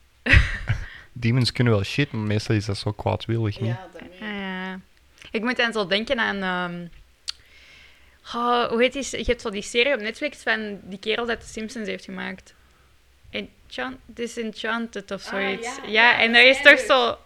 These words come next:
Speaker 1: Lucy, de duivel,
Speaker 2: Ja.
Speaker 1: en die zo, die is, dat vind ik wel leuk om te hebben.
Speaker 3: Ja, dat is een toffe. Maar te hebben, je hebt,
Speaker 1: Te
Speaker 3: uiteindelijk
Speaker 1: hebben,
Speaker 3: heb je
Speaker 1: ja.
Speaker 3: daar niet
Speaker 1: Nee,
Speaker 3: veel.
Speaker 1: dat is waar. Het is gewoon zo, doe het, doe het, doe het, doe het. <laughs>
Speaker 2: Ja, echt goed is die ook niet.
Speaker 1: Nee, dat is waar.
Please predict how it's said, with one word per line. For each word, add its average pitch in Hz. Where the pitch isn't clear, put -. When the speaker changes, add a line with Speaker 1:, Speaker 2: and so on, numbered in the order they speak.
Speaker 1:
Lucy, 294
de 277
duivel, 269
Speaker 2:
Ja. 277
Speaker 1:
en 233
die 247
zo, 247
die -
is, 247
dat 240
vind 392
ik 381
wel 262
leuk 269
om 247
te 233
hebben. 220
Speaker 3:
Ja, 262
dat 233
is -
een 254
toffe. -
Maar 175
te 214
hebben, 180
je 165
hebt, 190
Speaker 1:
Te -
Speaker 3:
uiteindelijk 196
Speaker 1:
hebben, 170
Speaker 3:
heb 170
je 175
Speaker 1:
ja. 170
Speaker 3:
daar 175
niet -
Speaker 1:
Nee, 185
Speaker 3:
veel. 190
Speaker 1:
dat 180
is -
waar. 165
Het 202
is 196
gewoon 196
zo, 170
doe 320
het, -
doe 285
het, -
doe 214
het, -
doe 240
het. -
<laughs> -
Speaker 2:
Ja, 110
echt 113
goed 123
is 117
die 101
ook 107
niet. 101
Speaker 1:
Nee, 175
dat 175
is -
waar. 180